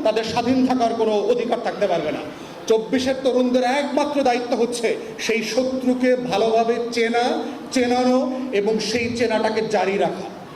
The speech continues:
"শত্রু সাপেক্ষে আমার অস্তিত্ব বিরাজমান", এটাই হচ্ছে লাল সবুজের পতাকার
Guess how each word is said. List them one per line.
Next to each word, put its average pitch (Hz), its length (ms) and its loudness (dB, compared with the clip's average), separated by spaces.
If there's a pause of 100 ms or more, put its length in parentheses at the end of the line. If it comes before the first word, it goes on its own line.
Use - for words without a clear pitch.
(320)
"শত্রু 262 520 0
সাপেক্ষে 240 540 -2
আমার 214 300 2
অস্তিত্ব 233 580 0
বিরাজমান", 180 540 0 (320)
এটাই 226 240 0
হচ্ছে 247 380 0 (260)
লাল 190 260 2 (100)
সবুজের 220 400 2
পতাকার 208 340 0